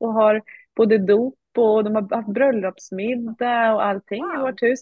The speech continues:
Speaker 1: Det är inte speciellt spektakulärt, vårt hus, ska jag säga. Men det har ganska många sovplatser, så att då så
Speaker 2: Mm.
Speaker 1: har det blivit så här familjemiddagar. Jag älskar att hitta en liten så här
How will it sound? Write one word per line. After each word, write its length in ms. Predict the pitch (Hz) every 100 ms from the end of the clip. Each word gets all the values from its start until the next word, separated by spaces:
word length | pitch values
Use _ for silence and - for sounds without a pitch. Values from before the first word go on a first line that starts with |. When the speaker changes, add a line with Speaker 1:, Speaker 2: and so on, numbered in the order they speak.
| _
Speaker 1:
Det 160 | 151 190
är 40 |
inte 180 | 330 247
speciellt 420 | - 208 - 185
spektakulärt, 720 | - 196 - 180 202 302 440
vårt 160 | 170 -
hus, 140 | 147
ska 100 | -
jag 80 | 156
säga. 280 | - 156 139 - - 220
Men 200 | 262 285
det 80 | 269
har 220 | 262 254
ganska 320 | 233 262 -
många 200 | 220 214
sovplatser, 720 | 208 254 185 - 170 _ 254 330 453
så 140 | -
att 120 | 269
då 160 | - 254
så 280 | 262 349 349
Speaker 2:
Mm. 200 | 349 302
Speaker 1:
har 120 | 294
det 80 | 285
blivit 360 | 254 262 233 226
så 60 |
här 80 | 190
familjemiddagar. 1040 | - 247 277 349 240 208 208 202 285 262 196
Jag 100 | - _ _ _ - 269
älskar 400 | 220 - - -
att 80 |
hitta 280 | 247 269 -
en 60 | 208
liten 260 | 196 196 190
så 100 |
här 100 | 190